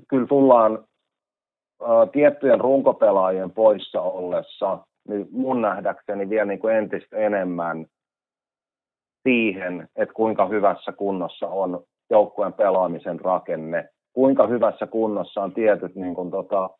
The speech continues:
halutut automaatiot pelin eri vaiheissa, kuinka, kuinka niinku, mä, mä, mä pidän ehkä Milania hienoisena ennakkosuosikkina tuossa ottelussa, jos nyt näin halutaan ajatella, niin,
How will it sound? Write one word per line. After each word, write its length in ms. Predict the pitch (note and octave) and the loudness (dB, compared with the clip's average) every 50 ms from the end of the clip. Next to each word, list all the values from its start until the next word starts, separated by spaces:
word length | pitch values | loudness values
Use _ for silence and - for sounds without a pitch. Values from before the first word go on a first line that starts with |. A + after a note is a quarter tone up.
| _ _ _ _ _ _ | _ _ _ _ _ _
halutut 580 | A#2 A#2+ A#2+ A#2+ A2 G#2+ - G2+ F#2+ G2 - _ _ _ _ _ _ _ _ _ | 4 4 6 4 4 2 0 -4 -6 -6 -10 _ _ _ _ _ _ _ _ _
automaatiot 920 | - G#2+ G2+ G2+ F#2+ - G2 F#2 F#2 F2+ F2 E2 - - G2 F#2 F2 - | 2 4 4 4 4 0 -2 -2 0 -2 -2 -2 -4 -4 -4 -4 -4 -4
pelin 300 | _ G#2 G2 G2 F#2 F#2 | _ -2 -2 -2 -2 -4
eri 200 | F2+ F2 F2 F2+ | -4 -4 -4 -4
vaiheissa, 680 | F2 F2+ F2+ F2 E2 E2 E2+ D#2+ - - _ - F2 E2 - _ _ _ _ _ _ _ _ | -2 0 -2 -2 -2 -4 -8 -10 -12 -12 _ -6 -6 -6 -8 _ _ _ _ _ _ _ _
kuinka, 480 | A#2+ B2 B2 A#2+ F#2+ - A2+ G#2+ - - | 0 2 2 2 2 2 2 2 0 0
kuinka 300 | B2 C3 B2+ B2 A#2 A2+ | 0 2 2 4 4 2
niinku, 360 | G#2 G#2 G2+ F#2 - G2 G2 F#2+ F#2+ F#2+ - _ _ _ _ _ _ _ _ _ _ _ _ | 2 2 0 -2 -2 -4 -4 -2 -4 -8 -10 _ _ _ _ _ _ _ _ _ _ _ _
mä, 100 | - A#2 | 0 0
mä, 240 | A2 G#2 A#2 - - - | 0 2 2 2 2 4
mä 100 | C3+ C3 | 2 0
pidän 340 | - - C3 B2 B2+ B2 A#2+ | 2 2 4 4 6 4 4
ehkä 180 | A2 - - | 0 0 -2
Milania 640 | A#2+ A#2 A#2+ A#2 A2 G#2+ G#2 G#2+ G#2 G2 G2 F#2+ F2+ - _ _ _ _ _ _ _ _ _ _ _ _ _ _ _ _ _ _ _ - _ A#2 A2 | -2 0 2 4 4 4 4 4 2 2 2 0 -2 -8 _ _ _ _ _ _ _ _ _ _ _ _ _ _ _ _ _ _ _ -20 _ -6 0
hienoisena 640 | C3 C3+ B2+ A#2+ A2+ A2 G#2 G#2+ - A2 G#2+ G#2 G#2+ | 4 6 6 6 6 4 2 2 0 0 0 2 2
ennakkosuosikkina 920 | G#2+ G#2 G2+ F2+ - - F2+ - G2+ F#2+ F2 E2 F#2 - _ G2 F#2+ F#2+ | 2 0 -2 -4 -6 -10 -8 -6 -4 -4 -4 -6 -8 -12 _ -10 -10 -8
tuossa 220 | F2+ G2 F#2+ - G#2 | -6 -8 -6 -6 -6
ottelussa, 520 | F#2 - - - F2+ F#2 F2+ - - G#2 | -6 -6 -6 -6 -6 -6 -8 -6 -4 -4
jos 180 | G2+ F#2+ F#2 - | -4 -4 -4 -8
nyt 120 | G2 E2 | -12 -8
näin 180 | G2 G2+ G2 F2+ | -6 -6 -4 -4
halutaan 380 | F#2 F#2 F2+ E2+ - G2 F#2 | -4 -4 -4 -4 -6 -6 -6
ajatella, 580 | F#2 F#2+ F#2+ F2+ F2 - F#2+ E2+ D#2+ E2 D#2 - - | -4 -2 -2 -2 -2 -4 -4 -4 -4 -6 -6 -8 -8
niin, 280 | G2+ F#2+ F#2+ F#2 F2+ | -6 -6 -6 -6 -8